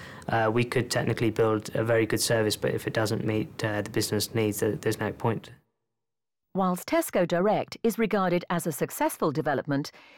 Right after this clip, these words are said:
Speaker 2: the I T sector has generally gained something of an unenviable reputation for late delivery, cost overruns, or outright failure, opening up the whole debate about social, professional, ethical, and legal issues.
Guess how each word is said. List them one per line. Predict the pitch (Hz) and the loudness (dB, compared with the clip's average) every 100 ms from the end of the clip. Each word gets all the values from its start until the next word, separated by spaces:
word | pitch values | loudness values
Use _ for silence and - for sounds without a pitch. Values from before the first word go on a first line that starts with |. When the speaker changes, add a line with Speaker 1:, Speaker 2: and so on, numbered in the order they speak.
| - | -2
Speaker 2:
the | 294 | 0
I | - 320 | 2 2
T | 320 262 247 | 2 2 2
sector | - 156 - 147 156 - - | 0 -4 -2 -4 -4 -8 -2
has | 277 | 0
generally | 185 240 269 233 156 | 2 2 4 4 4
gained | 147 160 160 | 2 0 0
something | - 185 175 208 - | 0 -2 0 0 2
of | 220 | 2
an | 220 | 2
unenviable | 220 226 277 226 143 135 143 | 4 6 6 4 2 0 0
reputation | 151 - 175 - 202 190 220 220 - - | 0 0 -4 -2 -2 0 -2 -2 -6 -10
for | - | -2
late | 147 151 151 | 0 2 0
delivery, | 160 175 240 262 269 262 - _ | 2 2 2 2 2 0 -8 _
cost | - 302 - | 0 0 2
overruns, | 175 156 151 151 160 - - - | 0 0 0 0 0 -2 -10 -2
or | 233 226 | 2 2
outright | 180 170 147 156 | 2 0 -2 -4
failure, | - 262 247 147 127 127 - - _ | 0 4 4 4 0 -6 -18 -20 _
opening | 277 302 311 262 | 0 2 2 4
up | 180 | 2
the | - | 0
whole | 175 262 262 | -2 2 2
debate | 220 202 156 139 | 2 2 2 0
about | 160 139 - | -2 -4 -4
social, | - 247 233 - 262 - | 0 0 0 -2 -4 -4
professional, | - 190 240 233 - 240 240 _ _ | -4 -2 0 0 2 2 0 _ _
ethical, | 277 277 185 - 156 170 - - | 0 0 -2 -2 -4 -4 -10 -2
and | 247 240 220 | 4 4 4
legal | 247 240 170 147 | 4 4 4 2
issues. | 185 180 - 131 131 - | 2 0 -2 -6 -6 -12